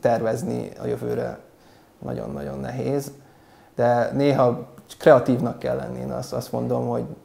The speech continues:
néha az is segít, hogyha meghallgatunk valakit valamiért, és akkor utána egy pici segítséget adunk, nem, nem is kell, nem is biztos, hogy a legnagyobb segítség kell, nem is mondjuk, hogy pénzbeli adomány kell valakinek, hanem lehet, hogy pont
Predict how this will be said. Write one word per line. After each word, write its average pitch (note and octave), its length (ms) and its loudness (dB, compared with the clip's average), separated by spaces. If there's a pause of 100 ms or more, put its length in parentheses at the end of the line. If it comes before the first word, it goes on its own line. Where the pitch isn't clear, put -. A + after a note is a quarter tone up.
(600)
néha B2+ 180 6
az C#3+ 120 10
is C3 120 4
segít, C3+ 380 6
hogyha B2+ 220 4
meghallgatunk C3 680 4
valakit - 500 0 (180)
valamiért, C#3 680 -2
és - 160 -8
akkor B2 280 -4
utána B2 560 -4 (500)
egy - 80 -8
pici E3 260 2
segítséget A#2 640 0
adunk, A#2+ 200 2
nem, C3+ 140 2
nem B2 220 2
is A#2 140 -2
kell, A2+ 540 -2
nem C3+ 120 0
is B2+ 80 2
biztos, B2+ 280 -6
hogy A2+ 100 -2
a G#2+ 60 0
legnagyobb A2+ 320 -4
segítség - 480 -10
kell, - 160 -10
nem B2+ 100 -4
is B2 140 -6 (100)
mondjuk, A#2+ 180 -6
hogy A#2 100 -4
pénzbeli A#2+ 420 -2
adomány A#2+ 440 -2
kell A#2 360 -4
valakinek, B2 560 -6
hanem A2+ 260 -10
lehet, - 260 -6
hogy B2 100 -6
pont B2 440 -4